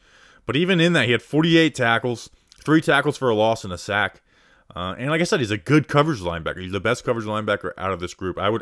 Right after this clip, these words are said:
I would be thrilled for Perryman. I've always loved him. He's always been a guy I've kept my eye on in the league,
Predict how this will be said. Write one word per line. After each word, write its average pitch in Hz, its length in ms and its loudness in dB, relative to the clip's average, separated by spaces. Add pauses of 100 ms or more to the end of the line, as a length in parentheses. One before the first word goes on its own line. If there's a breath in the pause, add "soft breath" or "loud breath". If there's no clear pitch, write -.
I 127 120 2
would 170 100 6
be 147 100 4
thrilled 113 420 0
for 92 100 -8
Perryman. 87 320 -4
I've 90 120 -4
always 104 220 0
loved 92 260 -4
him. 87 200 -8 (360 soft breath)
He's 101 120 -4
always 104 160 0
been 101 120 -6
a 98 60 -6
guy 92 200 0
I've - 120 -6
kept 98 180 -6
my 92 200 -2
eye 87 240 0
on 87 180 0
in 85 60 -8
the 82 140 -6
league, 87 360 -4